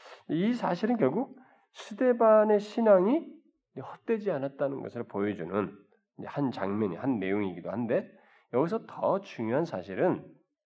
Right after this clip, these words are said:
하나님께서 이 스데반의 죽음에서 나타낸, 나타내신 이런 기적을 또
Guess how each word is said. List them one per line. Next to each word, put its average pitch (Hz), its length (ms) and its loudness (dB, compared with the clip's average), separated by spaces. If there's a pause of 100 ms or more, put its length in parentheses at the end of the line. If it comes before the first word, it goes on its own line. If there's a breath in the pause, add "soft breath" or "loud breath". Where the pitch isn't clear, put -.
(1300 soft breath)
하나님께서 190 1040 2
이 123 200 -4
스데반의 185 640 4
죽음에서 143 680 -2
나타낸, 110 1300 0 (140)
나타내신 113 640 -4
이런 101 400 -6
기적을 117 840 -4 (2000)
또 233 440 6